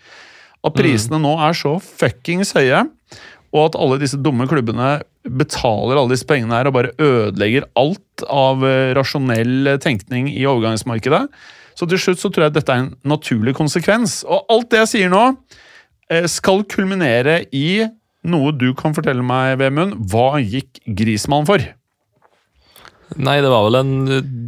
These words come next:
Speaker 2: tjue euro-deal nå som kan stige til tjuefem
Speaker 1: Ja.
Speaker 2: euro, var det det?
Speaker 1: Og for et par år siden så betalte Barcelona ikke tjue, hundre og tjue! <laughs>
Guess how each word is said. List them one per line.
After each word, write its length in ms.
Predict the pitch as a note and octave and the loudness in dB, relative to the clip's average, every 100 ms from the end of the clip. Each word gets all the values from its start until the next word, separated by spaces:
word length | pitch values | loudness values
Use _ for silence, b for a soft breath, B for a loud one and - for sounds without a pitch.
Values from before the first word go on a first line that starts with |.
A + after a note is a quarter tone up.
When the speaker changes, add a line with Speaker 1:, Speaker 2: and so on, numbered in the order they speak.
| A#2+ C3 - | -10 -12 -12
Speaker 2:
tjue 600 | - - - C#3+ A2 A#2 | -10 -6 0 2 4 4
euro-deal 560 | A2+ G#2 G2 A2+ B2+ D#3 | 4 2 2 2 2 0
nå 200 | C#3+ C#3+ | 2 0
som 300 | - C3+ B2+ | 0 -2 -2
kan 180 | - A#2+ | -2 -2
stige 380 | - A#2+ A2+ A2+ | -2 0 0 0
til 200 | A#2 A2+ | 0 2
tjuefem 640 | - A#2+ - F#3 F#3+ E3+ - | 0 -2 -2 -2 -4 -6 0
Speaker 1:
Ja. 140 | E3 | 0
Speaker 2:
euro, 200 | D#3+ E3+ - - | 0 -4 -8 -4
var 140 | C#3+ | -2
det 100 | C3+ D#3+ | 0 0
det? 120 | E3 B B B B | -4 B B B B
Speaker 1:
Og 120 | D3+ | -4
for 200 | - F3 F#3 - | -2 -2 -2 -2
et 180 | E3+ F#3+ | -6 -4
par 200 | - E3+ | -2 0
år 140 | C3+ | 0
siden 420 | A#2+ C#3+ D#3 A3 A3+ _ | 0 0 0 -4 -6 _
så 160 | - - | -10 -4
betalte 720 | D3+ - - D#3 G#2+ - E3 | -2 0 0 0 -2 0 0
Barcelona 840 | C#3 C#3+ - D3+ A#2+ A2+ C3+ D#3+ - | 2 -2 0 2 2 0 0 0 -2
ikke 240 | A2 - G3 | -6 -4 -2
tjue, 260 | G3 D3+ F4 - _ b b b - | 0 0 -2 -8 _ b b b 0
hundre 460 | D4 F4 C#4 G3 C4 | 2 2 2 4 4
og 60 | D4 | 4
tjue! 340 | C#4 D3+ C#3+ | 4 4 4
<laughs> 300 | - A4+ C6+ | 2 -4 -4